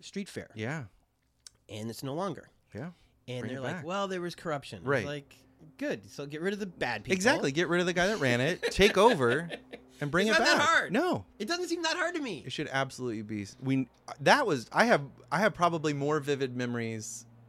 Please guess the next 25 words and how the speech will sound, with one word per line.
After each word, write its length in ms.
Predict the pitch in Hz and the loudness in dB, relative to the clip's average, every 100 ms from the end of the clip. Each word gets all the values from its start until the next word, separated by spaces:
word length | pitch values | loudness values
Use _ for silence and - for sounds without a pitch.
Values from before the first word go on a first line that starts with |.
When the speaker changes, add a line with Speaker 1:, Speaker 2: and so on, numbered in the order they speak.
| - - - - | -20 -20 -20 -6
Speaker 2:
of 200 | 120 107 | -6 0
that 300 | 110 104 107 | 0 0 -2
than 140 | 117 | -4
I 60 | 107 | -2
have 180 | 104 98 | -4 -6
of, 100 | 98 | -6
like, 140 | 98 | -6
in 120 | 110 | -6
stores 300 | 104 113 98 | -4 -4 -4
at 60 | 98 | -4
Amoeba, 500 | 95 98 87 85 98 - | -6 -6 -6 -10 -12 -12
of 100 | 120 | -6
seeing, 240 | 135 117 | -2 -2
like, 180 | 110 101 | -2 -2
Love 500 | 110 107 92 90 - - | 2 4 4 -4 -14 -10
play 340 | 110 90 98 - | -8 -8 -10 -16
when 180 | - 110 | -8 -6
Arthur 320 | 104 110 127 | -2 -2 -2
Lee 340 | 117 113 95 95 - | -4 -4 -6 -10 -14
is 120 | 107 | -14
still 200 | - 135 | -2 0
alive, 340 | 120 107 92 107 | 4 2 2 -2
you 60 | |
know, 140 | 110 110 | -2 -2
and, 200 | 107 | -4